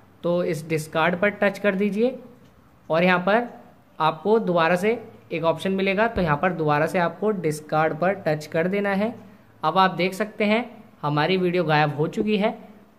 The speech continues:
तो इस तरह से आप अपनी Instagram ड्राफ्ट रील्स को डिलीट कर सकते हैं।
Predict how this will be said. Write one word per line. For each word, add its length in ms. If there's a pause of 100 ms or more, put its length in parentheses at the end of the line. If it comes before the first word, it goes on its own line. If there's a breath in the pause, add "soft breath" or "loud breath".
(120)
तो 220
इस 260
तरह 200
से 340
आप 220
अपनी 300 (140)
Instagram 640 (500)
ड्राफ्ट 400
रील्स 280
को 180
डिलीट 640
कर 160
सकते 400
हैं। 180